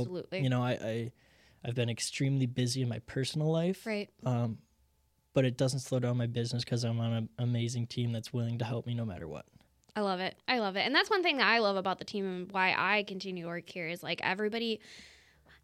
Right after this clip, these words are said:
Speaker 1: we say it all the time, but we have the family feel. Like, we
Speaker 2: We
Speaker 1: all
Speaker 2: do.
Speaker 1: help each other out. If somebody's down about something, we all just are like, "Oh, man, that really sucks." But we're also there to celebrate each other's victories, which is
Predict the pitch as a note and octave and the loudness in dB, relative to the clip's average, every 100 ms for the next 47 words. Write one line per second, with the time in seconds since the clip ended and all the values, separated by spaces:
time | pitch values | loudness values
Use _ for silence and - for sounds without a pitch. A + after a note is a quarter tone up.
0 | _ - - - _ E3+ E3 G3 G3+ A3+ | _ -20 -20 -20 _ -12 -8 -4 0 2
1 | A#3 A#3+ C4+ A3 F#3 F3+ G3 A#3 A#3 B3+ | 0 -2 -2 0 0 0 0 0 0 0
2 | C4 C4 A#3 A3 E3+ F3+ G3 F#3+ G#3 G3+ | 2 0 2 2 2 0 0 0 2 2
3 | G3 G#3 A3+ A3+ B3 A3+ A3+ G3+ F3+ F3 | 4 4 4 2 0 0 2 4 4 2
4 | - G#3 A3 A3 G3 F#3+ G3 G#3+ A3+ A3+ | -2 -2 0 -2 0 0 0 2 2 2
5 | - C4 A#3+ A#3+ C4+ C4+ C4+ - - - | 0 -2 -4 0 2 2 -2 -8 -18 -20
6 | - G#3 G3+ F#3+ G3 G3+ G3 G3 F#3 - | -4 4 6 6 4 2 -2 0 0 0
7 | G3 F#3 E3+ F3 F3 - E3 F3+ - - | 0 0 0 -2 -2 -4 -2 -2 -2 -2
8 | G3 - - A3+ A#3+ G#3+ - - - _ | -2 -6 -4 2 4 4 -2 -20 -20 _
9 | G#3 G3+ F3+ F#3+ F#3 F3+ F#3 F#3 F#3+ - | 0 0 0 -2 -2 -4 -6 -8 -6 -8
10 | - - - - - - - - - - | -10 -10 -10 -12 -12 -12 -10 -12 -14 -14
11 | - - | -14 -16